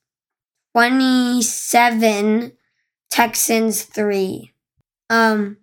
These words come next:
Chargers at Falcons. No injuries. I mean, both of these teams are pretty good. The Falcons are an unexpected four and four. Chargers at four and three.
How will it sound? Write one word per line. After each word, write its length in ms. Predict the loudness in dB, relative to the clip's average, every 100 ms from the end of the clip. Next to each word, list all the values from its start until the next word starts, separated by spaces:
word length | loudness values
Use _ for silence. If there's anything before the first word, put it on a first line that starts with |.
| _ _ _ _ -6
Chargers 760 | 2 4 4 2 2 2 -2 -4
at 280 | 0 0 -4
Falcons. 960 | -4 0 2 0 -2 0 0 -4 -6 -10 _ _ _ -2
No 220 | 0 0
injuries. 840 | 0 0 2 0 0 0 -2 -4 -12 _ _ _ _ _ _ _ _ _ _ -2
I 40 | 2
mean, 360 | 4 2 -4 -14 _ _ _ _
both 220 | 0 2 4
of 40 |
these 340 | 2 2 -2 -4 -2
teams 300 | 0 2 0
are 80 |
pretty 460 | -2 -2 0 2 0
good. 760 | 0 4 4 4 2 -6 -8 -6
The 80 |
Falcons 680 | 0 2 2 2 0 0 -2 0
are 140 | 2 2
an 180 | 2 0
unexpected 1000 | 0 0 -2 0 2 0 0 0 0 -4 _ _ _ _ _ -2
four 260 | 2 2 2
and 240 | -2 -4
four. 840 | -6 -6 0 2 2 0 -2 -4 _ _ _ _ _ _ -6
Chargers 460 | 0 2 2 0 2
at 180 | 0 -2
four 240 | 0 2
and 240 | 2 -4
three. 560 | 0 2 2 0 -4 -12